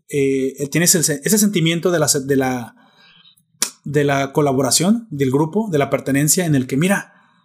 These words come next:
también les gustó lo mismo que yo, que a mí me gustó. ¿Opinarán lo mismo que yo? Yo muchas veces así también escucho podcast, ¿eh? Hay cosas que yo ya vi, hay cosas que, de hecho, por eso me gusta escuchar reseñas.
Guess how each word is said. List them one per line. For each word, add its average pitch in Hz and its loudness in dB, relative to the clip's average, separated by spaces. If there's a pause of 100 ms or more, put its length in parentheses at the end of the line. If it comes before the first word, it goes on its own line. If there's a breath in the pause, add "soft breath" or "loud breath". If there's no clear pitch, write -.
(400 soft breath)
también 156 0
les 190 0
gustó 170 0
lo 175 2
mismo 170 -4
que 151 -2
yo, 151 0 (100)
que 127 0
a - -2
mí 139 2
me 156 2
gustó. 127 -4
¿Opinarán 135 0
lo 175 2
mismo 175 0
que 160 -4
yo? 214 0 (480 loud breath)
Yo 226 4
muchas 294 2
veces 262 0
así 196 0
también 196 2
escucho 196 -2
podcast, 151 0
¿eh? 175 0 (540 loud breath)
Hay 151 0
cosas 196 2
que 160 0
yo 160 2
ya 160 2
vi, 160 -4
hay 135 -4
cosas 165 2
que, 123 -2 (120)
de 135 -2
hecho, 151 0
por 151 2
eso 156 -2
me 151 2
gusta 143 0
escuchar - -2
reseñas. - 0